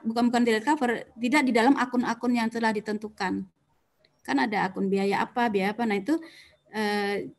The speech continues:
itu dimasukkan di dalam rekening kredit itu tadi. Gitu. Anda bisa masukkan itu atau dipecah-pecah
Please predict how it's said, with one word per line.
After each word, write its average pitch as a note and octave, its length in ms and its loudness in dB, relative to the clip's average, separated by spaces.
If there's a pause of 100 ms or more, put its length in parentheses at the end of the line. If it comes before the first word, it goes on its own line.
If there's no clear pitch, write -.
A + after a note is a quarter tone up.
(100)
itu B3 160 -2
dimasukkan B3+ 640 0
di A3 80 0
dalam F#3+ 800 -2
rekening G3 400 -6
kredit F#3+ 320 -10
itu F3+ 160 -10
tadi. F3 320 -12 (1500)
Gitu. G3 320 -8
Anda C#4 240 -2
bisa C4 240 0
masukkan A3 400 -4
itu A3+ 320 -4
atau B3+ 320 -4
dipecah-pecah G3+ 720 -4